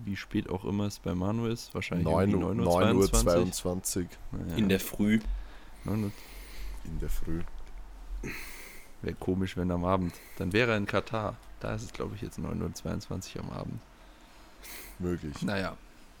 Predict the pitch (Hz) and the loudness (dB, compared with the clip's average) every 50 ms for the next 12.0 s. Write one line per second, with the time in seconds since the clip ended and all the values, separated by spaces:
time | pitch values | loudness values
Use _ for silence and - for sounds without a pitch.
0 | - - 98 95 87 71 - - - - - - - - - - - - - - | -12 -8 -6 -6 -6 -6 -10 -14 -16 -20 -20 -18 -18 -18 -16 -16 -16 -16 -18 -18
1 | - - - - - 98 98 92 92 95 92 92 92 92 92 92 - 107 101 98 | -18 -14 -10 -6 -4 -4 -2 0 0 0 0 0 0 0 0 -2 -2 -2 -2 0
2 | 95 95 95 92 92 - - - - - - - - - - - - - - - | 0 0 0 -2 -4 -6 -8 -8 -8 -10 -10 -12 -16 -18 -18 -20 -20 -20 -20 -20
3 | - - - - - - - 95 95 92 90 92 92 - - 90 92 - - - | -20 -20 -20 -20 -12 -2 0 2 4 4 4 4 4 2 2 0 -2 -2 -2 0
4 | 110 104 107 104 104 101 - 98 101 101 - - 110 101 101 101 104 95 95 98 | 0 4 6 4 4 4 2 0 0 -2 -2 -2 0 0 0 2 2 2 0 0
5 | 92 95 104 - - - 104 101 98 92 - - - - - - 117 107 101 104 | 0 -2 -4 -4 -4 -4 0 0 -2 -2 -2 -8 -14 -12 -4 -2 -2 -2 2 2
6 | 117 - - 110 98 101 101 113 104 107 104 101 - - - - 101 90 - 92 | 2 6 6 6 6 6 4 4 4 4 4 2 -4 -6 -2 -2 -2 2 4 4
7 | 95 104 107 - - 95 92 92 92 98 104 107 - - - - - 98 101 - | 4 4 0 0 2 4 4 4 4 2 -2 -2 -4 -8 -10 -6 -4 -4 -4 -2
8 | - 98 95 - 104 98 - - - 90 90 - - 98 95 90 92 95 92 92 | -2 -2 0 2 0 0 0 0 -2 -2 -2 -2 -2 -2 0 0 0 0 0 -2
9 | 90 95 107 - - - - - - - - - - - - - - - - - | -2 -4 -4 -6 -10 -16 -16 -16 -16 -16 -16 -18 -20 -20 -20 -20 -20 -20 -20 -20
10 | - - - - - - - - - 92 92 90 90 90 90 95 - - - - | -20 -20 -20 -20 -16 -10 -8 -4 -2 0 0 0 2 0 0 -2 -6 -10 -16 -12
11 | - - 92 92 92 90 87 90 87 90 98 - - - 98 92 92 - - - | -8 -6 -6 -4 -4 -4 -2 -2 -2 -2 -4 -6 -8 -6 -6 -4 -4 -6 -8 -10